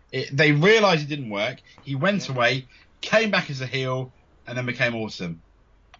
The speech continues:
Speaker 1: I don't know why they don't try that with Roman Reigns. They tried everything else.
Speaker 2: Yeah, I agree with you. I mean, obviously, as we, as seems to be, <laughs> well, is the case, uh, Rock is a shitload more charismatic. But, of course,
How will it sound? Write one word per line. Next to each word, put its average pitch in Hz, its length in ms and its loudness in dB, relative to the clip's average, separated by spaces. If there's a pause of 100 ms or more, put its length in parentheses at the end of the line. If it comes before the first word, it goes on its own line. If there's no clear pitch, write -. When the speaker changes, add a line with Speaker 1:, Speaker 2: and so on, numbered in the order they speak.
Speaker 1:
I 185 140 4
don't 190 80 2
know 170 100 2
why 160 160 4
they 147 100 0
don't 147 160 -2
try 139 180 -4
that 123 220 -4
with 117 80 -6
Roman 113 260 0
Reigns. 92 180 0
They 104 80 -2
tried 139 240 2
everything 104 240 -2
else. 82 300 -6 (840)
Speaker 2:
Yeah, 170 260 -6 (260)
I 160 120 -6
agree 165 260 -8
with 160 120 -10
you. 135 200 -14
I 147 60 -14
mean, 160 160 -12
obviously, 170 880 -10 (420)
as 151 320 -10
we, 135 320 -16 (260)
as 139 240 -14
seems 175 360 -16
to - 80 -20
be, 131 200 -20 (120)
<laughs> - 160 -20
well, 147 160 -6
is 156 140 -8
the 120 100 -18
case, 123 320 -20 (560)
uh, 139 560 -6
Rock 147 260 -6
is 139 140 -12
a - 20 -16
shitload 156 380 -12
more 139 140 -10
charismatic. 135 600 -10
But, 165 120 -6
of 160 120 -10
course, 175 380 -8